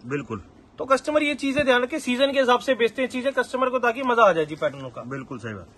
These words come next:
Speaker 2: देखिए next pattern इसमें दिखा रहा हूँ आपको, फिगर में ही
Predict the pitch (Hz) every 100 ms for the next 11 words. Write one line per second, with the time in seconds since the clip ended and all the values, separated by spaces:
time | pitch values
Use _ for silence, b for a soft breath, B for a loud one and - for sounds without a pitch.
0 | - - - 180 226 226 240 - 240 233
1 | 247 254 247 220 226 240 233 - 302 -
2 | - - - - - - - - - -
3 | - - - - - - _ _ - -
4 | - - 165 165 190 196 185